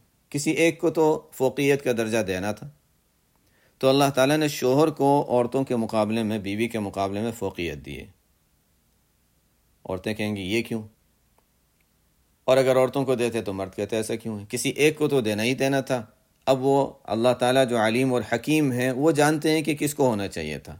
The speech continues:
اب ان، اللہ تعالیٰ کی طرف سے ہے۔ ایک مسلمان ہونے کے لحاظ سے اب یہ سوال کہ اللہ تعالیٰ نے ایسا کیوں کیا، یہ ہمارے لیے مناسب نہیں۔ بہرحال، اللہ تعالیٰ کا یہ نظام ہے۔ تو بہرحال،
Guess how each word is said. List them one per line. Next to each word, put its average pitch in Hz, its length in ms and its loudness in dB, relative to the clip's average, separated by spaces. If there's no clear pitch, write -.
اب - 180 -2
ان، 165 220 0
اللہ 131 260 2
تعالیٰ 147 220 2
کی 131 80 -2
طرف 104 260 -4
سے 101 120 -6
ہے۔ 110 120 -4
ایک 123 200 -2
مسلمان 131 440 2
ہونے 139 240 2
کے 131 100 0
لحاظ 120 320 2
سے 127 140 -2
اب 120 140 0
یہ 123 140 2
سوال 123 340 2
کہ 127 100 -2
اللہ 120 160 2
تعالیٰ 120 260 0
نے 117 60 -2
ایسا 113 200 -2
کیوں 131 260 -2
کیا، 139 200 -2
یہ 117 100 -4
ہمارے 104 240 0
لیے 101 100 -2
مناسب 82 380 -8
نہیں۔ - 260 -20
بہرحال، 110 240 2
اللہ 120 340 4
تعالیٰ 92 260 -2
کا 117 60 -2
یہ 113 80 -2
نظام 78 400 -10
ہے۔ - 40 -20
تو 127 100 0
بہرحال، 131 340 4